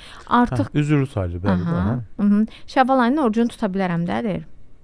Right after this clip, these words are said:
Speaker 2: Bəli, bəli. Deyək, həmin qadın çünki,
Speaker 1: Hı.
Speaker 2: e, o il ərzində tuta bilir. O, e, indi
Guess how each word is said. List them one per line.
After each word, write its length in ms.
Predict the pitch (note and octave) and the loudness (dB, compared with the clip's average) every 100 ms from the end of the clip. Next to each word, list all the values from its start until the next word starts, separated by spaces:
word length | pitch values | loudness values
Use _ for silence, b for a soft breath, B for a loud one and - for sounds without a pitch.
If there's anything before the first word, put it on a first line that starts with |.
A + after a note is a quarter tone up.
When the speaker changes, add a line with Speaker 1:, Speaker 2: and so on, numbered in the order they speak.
| - | 6
Speaker 2:
Bəli, 280 | E3 E3 B2+ | 8 8 8
bəli. 280 | D3 A#2+ G#2+ | 6 6 2
Deyək, 340 | C3 E3 F3 | 0 2 2
həmin 320 | D3 C3 D3+ C3 | 4 4 4 2
qadın 320 | B2+ A#2+ C3+ | 0 0 0
çünki, 320 | A3+ C#3 D#3+ | 0 0 0
Speaker 1:
Hı. 440 | - - - - | -4 -12 -16 -6
Speaker 2:
e, 140 | A2+ A2+ | -2 0
o 200 | - D3+ | 0 4
il 120 | C#3+ | 4
ərzində 380 | C#3+ A2+ A#2 B2 | 6 4 2 0
tuta 320 | - B2+ A2 | 2 2 4
bilir. 300 | G#2 A#2+ E3+ b b b - - | 4 4 2 b b b -4 0
O, 140 | C#3+ - - | 0 -2 -4
e, 80 | A#2 A2+ A2+ | -2 0 0
indi 280 | A#2+ B2 | -2 2